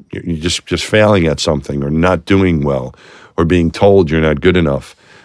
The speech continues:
if you can learn how to deal with that and, and use, you know, to put that away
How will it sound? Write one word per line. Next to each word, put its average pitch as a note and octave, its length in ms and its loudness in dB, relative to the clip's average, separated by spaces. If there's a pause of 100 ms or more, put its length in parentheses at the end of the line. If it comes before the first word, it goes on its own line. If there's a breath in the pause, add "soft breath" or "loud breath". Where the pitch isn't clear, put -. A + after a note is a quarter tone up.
if - 140 -8
you A#2 60 0
can G2+ 200 2
learn G2+ 200 4
how F2+ 120 2
to D#2 100 2
deal G2 320 0
with E2 160 0
that D#2+ 220 2
and, D2+ 220 -6
and D2+ 300 -2
use, F2+ 520 0
you E2+ 80 -4
know, D#2 80 -2
to - 160 -12
put - 240 -4
that F2 160 6
away F2 480 4